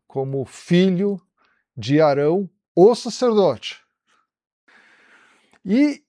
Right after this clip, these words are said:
Deus diz a Moisés e a Eleazar para levantar o censo de toda a congregação dos filhos de Israel.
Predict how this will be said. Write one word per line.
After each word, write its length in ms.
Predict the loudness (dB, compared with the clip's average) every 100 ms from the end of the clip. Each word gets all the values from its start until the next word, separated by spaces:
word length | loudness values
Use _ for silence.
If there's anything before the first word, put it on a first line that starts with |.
| _ _
Deus 400 | 0 2 4 2
diz 420 | 0 2 2 0
a 120 | -2 -2
Moisés 920 | -2 -4 -2 0 0 -2 -10 -20 -20 -20
e 120 | -12
a 120 | -10
Eleazar 680 | -4 -2 -2 -2 -2 0 -2 -10 _ _ _ _ _ _ _ _ _ _ _ _ _ _ _ _ _ _
para 220 | 0 2
levantar 760 | 4 4 4 -4 -2 0 2
o 80 | 0
censo 680 | -4 -2 -2 -2 -6 -16 -20 _ _ _ _ _ _ _
de 180 | -20 -20
toda 560 | -8 0 0 2 0 0 -6
a 100 | -14
congregação 960 | -10 -6 -2 -2 -4 -8 -6 -6 -6
dos 240 | -8 -10 -12
filhos 440 | -8 -8 -8 -12
de 120 | -12
Israel. 580 | -14 -14 -16 -16 -18 -20